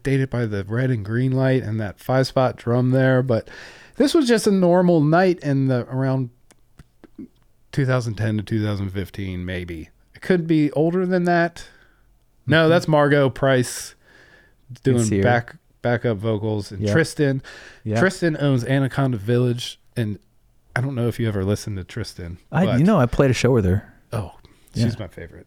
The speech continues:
Speaker 1: She's, my daughter loves her also. Caitlin Rose is singing. This
Speaker 2: Yep.
Speaker 1: is probably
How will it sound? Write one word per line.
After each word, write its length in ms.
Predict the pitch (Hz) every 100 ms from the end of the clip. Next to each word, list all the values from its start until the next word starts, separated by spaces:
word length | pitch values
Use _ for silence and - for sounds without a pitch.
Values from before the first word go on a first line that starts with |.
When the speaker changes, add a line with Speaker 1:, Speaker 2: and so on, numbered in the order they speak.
| -
Speaker 1:
She's, 280 | - 165 131
my 180 | 107 131
daughter 320 | 120 113 107
loves 220 | 95 90
her 120 | 92
also. 340 | 92 - 95 87 -
Caitlin 360 | 175 185 170
Rose 720 | 123 135 143 139 135 131 -
is 140 | 135 123
singing. 500 | - 143 139 139 135
This 180 | 135 110
Speaker 2:
Yep. 240 | 101 143
Speaker 1:
is 60 | -
probably 1120 | 131 139 143 139 143 143 143 143 147 147 139